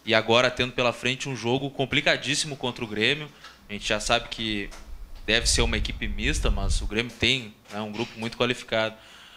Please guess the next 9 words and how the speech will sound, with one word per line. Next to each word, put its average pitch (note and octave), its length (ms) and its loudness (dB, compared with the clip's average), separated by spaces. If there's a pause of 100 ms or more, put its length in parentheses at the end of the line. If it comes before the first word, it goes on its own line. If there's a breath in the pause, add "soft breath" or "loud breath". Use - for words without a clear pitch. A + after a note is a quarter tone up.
(220 loud breath)
Como D#3+ 200 0
conter E3 480 2
essa B2+ 540 0
euforia, B2 680 -2
se - 240 -8
pode C3 400 -2
se - 100 -8
colocar A#2+ 400 -2
assim, C3+ 440 -4